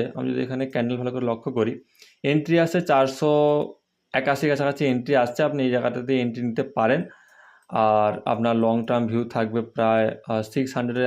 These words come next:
above, above আপনি লং টার্ম ভিউ রাখবেন। আর এসএল থাকবে সুইংয়ের লো, অর্থাৎ একচল্লিশ টাকার আপনার স্টপ লস থাকলো এবং প্রায় একশো তেত্রিশ টাকার মতো এখানে টার্গেট আপনি কিন্তু পেতে পারেন। So, এটা হলো প্রাজ ইন্ডাস্ট্রিজের ক্ষেত্রে। So,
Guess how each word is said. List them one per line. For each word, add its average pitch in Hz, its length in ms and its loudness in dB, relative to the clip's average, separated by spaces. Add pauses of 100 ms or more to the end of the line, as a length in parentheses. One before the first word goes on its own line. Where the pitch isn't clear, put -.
above, 120 200 -2 (100)
above 131 240 2
আপনি 127 140 -4
লং 120 220 0
টার্ম 123 160 -2
ভিউ 123 100 -4
রাখবেন। 117 340 0 (580)
আর 127 160 2
এসএল 165 240 2
থাকবে 185 300 4
সুইংয়ের 165 380 0
লো, 143 180 4 (160)
অর্থাৎ 139 220 -2 (100)
একচল্লিশ 135 440 -2
টাকার 139 360 2
আপনার 131 360 -2
স্টপ 131 320 -2
লস 143 200 -2
থাকলো 147 280 2 (420)
এবং 117 260 2 (160)
প্রায় 123 240 2
একশো 131 320 -2
তেত্রিশ 135 360 -2
টাকার 131 240 0
মতো 113 240 0
এখানে 135 160 -2
টার্গেট 113 340 2
আপনি 110 220 0
কিন্তু 123 180 -4
পেতে 139 260 -2
পারেন। 98 260 -2 (520)
So, - 140 -2
এটা 143 140 4
হলো 151 140 4
প্রাজ 139 340 2
ইন্ডাস্ট্রিজের 143 500 0
ক্ষেত্রে। 143 380 -4
So, 165 140 -2